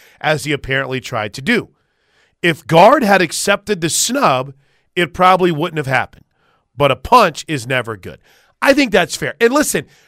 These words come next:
th-, everyone now finds every moment these guys ever had together. And apparently it's always been cordial. College basketball coaches have this thing about grabbing an arm when they shake hands anyway. But, I, I, again,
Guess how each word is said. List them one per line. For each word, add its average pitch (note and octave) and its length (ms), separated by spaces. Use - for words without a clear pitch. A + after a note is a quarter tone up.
th-, - 200
everyone G#3+ 440
now D3 160
finds C3 460
every C3+ 260
moment A2 320
these G#2+ 160
guys G2 300
ever F2+ 160
had F#2 220
together. E2+ 340
And C3 80
apparently A3 400
it's - 140
always D#3 240
been D3 180
cordial. D3 600
College F#3 340
basketball E3 460
coaches D3+ 400
have C3 180
this B2+ 220
thing C3 240
about A#2 260
grabbing B2 460
an A#2+ 80
arm B2 340
when A#2+ 100
they A2+ 120
shake A#2+ 320
hands A2+ 340
anyway. A2 460
But, A#2+ 360
I, E3+ 160
I, F3+ 160
again, C3 320